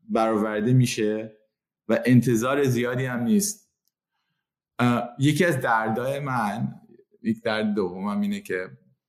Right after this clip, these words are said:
اتفاقاً با کوشیار داشتم صحبت می‌کردم، ازش پرسیدم ما چند تا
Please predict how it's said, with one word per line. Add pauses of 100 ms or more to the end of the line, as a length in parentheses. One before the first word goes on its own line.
اتفاقاً
با (340)
کوشیار
داشتم
صحبت
می‌کردم،
ازش
پرسیدم (120)
ما
چند
تا